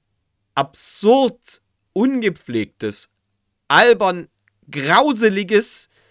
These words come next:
Äußeres, groteskes Äußeres um weit, um, um, um Meilen, um mega fucking Parsecs.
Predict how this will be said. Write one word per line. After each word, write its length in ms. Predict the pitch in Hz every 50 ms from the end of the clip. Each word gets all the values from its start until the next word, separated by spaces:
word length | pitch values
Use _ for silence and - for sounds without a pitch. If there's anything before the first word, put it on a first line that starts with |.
| _ _ _ _ _ _ _ _ _ _
Äußeres, 880 | - 165 175 202 - - - 147 123 135 156 220 - - - - - _ _ _ _ _ _ _ _ _ _ _ _
groteskes 800 | - 160 165 165 - 190 202 214 208 - - 170 143 - - - _
Äußeres 640 | 127 135 143 151 - 151 131 151 175 - - - _ _
um 320 | - 143 131 123 123 120 _ _ _
weit, 360 | 104 110 104 120 117 113 110 _ _ _ _ _ - _ _
um, 140 | _ - 131
um, 220 | 123 _ 131 123 123
um 280 | - 131 123 117 110 117
Meilen, 540 | 123 131 143 131 95 90 87 82 82 - _ _ _ _ _ _ _
um 280 | 135 135 131 131 139
mega 520 | 156 170 185 196 170 185 180 170 156 - _ _
fucking 680 | - - - 147 151 - - 147 135 135 139 147 147 _
Parsecs. 880 | - - 135 139 139 - - - 196 - - - - - - - _